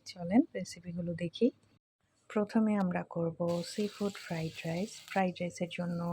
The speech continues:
তেল দিয়েছি পরিমাণ মতো, রসুন, রসুন কিছুটা ভেজে নিয়ে পেঁয়াজ, গাজর, মটরশুঁটি,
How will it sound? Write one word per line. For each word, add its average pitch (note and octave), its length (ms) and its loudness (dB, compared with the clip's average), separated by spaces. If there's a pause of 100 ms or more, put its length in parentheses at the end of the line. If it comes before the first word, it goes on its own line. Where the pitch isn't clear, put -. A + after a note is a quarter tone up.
(260)
তেল F3 200 0 (100)
দিয়েছি E3+ 400 -4 (300)
পরিমাণ E3 340 -2 (100)
মতো, E3 300 -4
রসুন, F#3+ 460 0 (600)
রসুন G3+ 280 2
কিছুটা - 420 -4 (120)
ভেজে F#3+ 280 -2
নিয়ে F#3 260 2 (100)
পেঁয়াজ, E3 380 -2 (360)
গাজর, E3 460 0 (1300)
মটরশুঁটি, E3+ 760 0